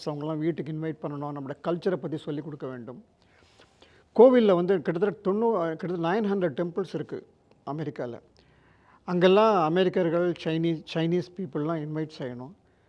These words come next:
நம்மளுடைய கலாச்சாரம், பண்பாடை எப்படி சொல்லிக் கொடுக்கணும்னு கேட்டிங்கன்னா, மகாபாரதம் வந்து எப்படி, மேனேஜ்மெண்ட் டெக்னிக்ஸ் எப்படி இருக்கு,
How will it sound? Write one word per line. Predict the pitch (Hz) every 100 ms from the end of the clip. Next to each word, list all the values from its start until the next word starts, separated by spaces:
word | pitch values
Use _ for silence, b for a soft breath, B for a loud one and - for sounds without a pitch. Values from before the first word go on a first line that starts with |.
| b b b -
நம்மளுடைய | 180 208 226 214 185
கலாச்சாரம், | - 185 208 208 202 196 180
பண்பாடை | 180 165 175 170 160
எப்படி | 139 170
சொல்லிக் | 160 156
கொடுக்கணும்னு | 156 156 156 151 147
கேட்டிங்கன்னா, | 147 147 165 175 156
மகாபாரதம் | 147 180 170 160 143
வந்து | 147 147 156
எப்படி, | 135 147
மேனேஜ்மெண்ட் | 131 131 156 180 160 147 156
டெக்னிக்ஸ் | 156 160 -
எப்படி | 147 139
இருக்கு, | 135 120 123